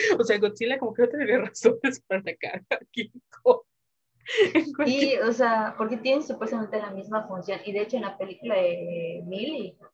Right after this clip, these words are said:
Speaker 1: Ujú.
Speaker 2: esto de explican todo lo de los titanes, porque son varios, o sea, y ellos son titanes. Vinieron como que a equilibrar,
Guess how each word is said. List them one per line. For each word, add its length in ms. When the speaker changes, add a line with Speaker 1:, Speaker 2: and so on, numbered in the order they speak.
Speaker 1:
Ujú. 300
Speaker 2:
esto 320
de 120
explican 720
todo 240
lo 140
de 120
los 380
titanes, 880
porque 240
son 280
varios, 520
o 40
sea, 320
y 280
ellos 240
son 160
titanes. 520
Vinieron 340
como 240
que 80
a 40
equilibrar, 920